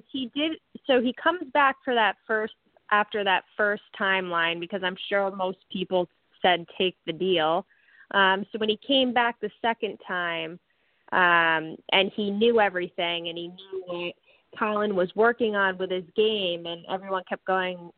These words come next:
"Yeah, and how did you know that?" And it just, that was never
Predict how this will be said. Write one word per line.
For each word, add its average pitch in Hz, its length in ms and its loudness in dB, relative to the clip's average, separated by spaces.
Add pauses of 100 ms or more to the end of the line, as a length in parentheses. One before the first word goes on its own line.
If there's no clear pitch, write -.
(220)
"Yeah, 156 720 0 (120)
and 170 300 -6
how 185 180 4
did 180 200 -2
you 202 80 -6
know 180 240 -2
that?" 196 380 2 (120)
And 196 160 4
it 202 120 0 (100)
just, 233 200 2 (100)
that 196 260 2
was 381 160 -4
never 302 240 -2